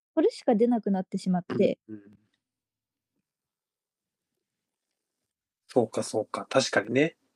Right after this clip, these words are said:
Speaker 2: そうね。
Speaker 1: なので、ラウンドを重ねて、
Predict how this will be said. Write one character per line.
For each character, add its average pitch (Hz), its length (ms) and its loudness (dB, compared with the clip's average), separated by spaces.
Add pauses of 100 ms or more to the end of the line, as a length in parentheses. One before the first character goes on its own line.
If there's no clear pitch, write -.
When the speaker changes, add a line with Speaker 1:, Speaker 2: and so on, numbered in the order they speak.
(580)
Speaker 2:
そ 113 280 0
う - 20 -4
ね。 117 280 -6 (760)
Speaker 1:
な 262 100 4
の 240 120 2
で、 208 300 0
ラ 262 200 4
ウ 339 80 -2
ン 349 60 -2
ド 349 140 2
を 339 100 -4
重 285 220 -2
ね 294 160 -4
て、 285 380 2